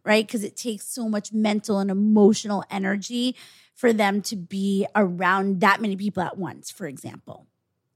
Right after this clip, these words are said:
right? So, so this is all, you know, like, uh, what it means to be an introvert.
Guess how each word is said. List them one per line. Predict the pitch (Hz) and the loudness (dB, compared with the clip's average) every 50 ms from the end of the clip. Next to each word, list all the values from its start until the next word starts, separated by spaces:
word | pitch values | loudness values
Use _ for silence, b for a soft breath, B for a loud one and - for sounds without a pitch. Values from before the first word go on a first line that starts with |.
| _ _ _ - | _ _ _ -4
right? | 220 196 190 220 262 311 302 - _ _ _ _ _ _ _ _ _ _ _ _ _ _ _ _ _ _ _ b b b b b b b b b b | -2 0 2 4 4 2 2 0 _ _ _ _ _ _ _ _ _ _ _ _ _ _ _ _ _ _ _ b b b b b b b b b b
So, | - - - 302 277 262 262 254 254 247 B B B B _ | -10 2 6 8 8 10 10 8 6 4 B B B B _
so | - - 302 269 | -2 0 2 2
this | 220 202 302 349 339 - | 4 4 4 2 4 4
is | 359 349 320 269 - - - | 4 4 2 2 0 2 6
all, | 254 254 254 247 247 247 254 247 247 247 b b b b - | 8 8 10 10 10 10 8 8 6 2 b b b b 0
you | 254 262 285 | 4 6 6
know, | 269 247 233 226 | 8 8 6 6
like, | 226 226 226 214 214 - - _ _ - | 6 6 4 4 2 -2 -14 _ _ -12
uh, | - - _ - | -12 -10 _ -2
what | 247 220 220 262 247 233 | 2 4 6 6 6 6
it | 208 - | 4 2
means | 247 247 233 233 233 - - | 0 0 0 0 -2 -4 -6
to | - 214 | -8 -6
be | 202 220 226 | -4 -2 -2
an | 220 208 | -2 -2
introvert. | - - 277 262 - 247 208 151 143 104 - - | 0 0 -2 0 0 -2 -4 -4 -4 -6 -8 -8